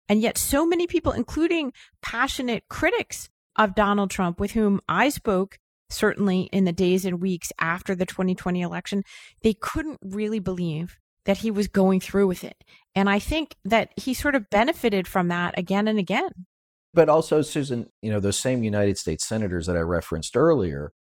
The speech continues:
Speaker 2: when, like, they didn't wanna get on the wrong side of him or whatever, like, they now know he's lost and that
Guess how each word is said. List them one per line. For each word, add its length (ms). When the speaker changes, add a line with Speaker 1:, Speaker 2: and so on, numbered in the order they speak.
Speaker 2:
when, 240
like, 220
they 140
didn't 200
wanna 200
get 140
on 140
the 80
wrong 260
side 360
of 80
him 240
or 140
whatever, 500
like, 360
they 240
now 240
know 240
he's 280
lost 500
and 200
that 120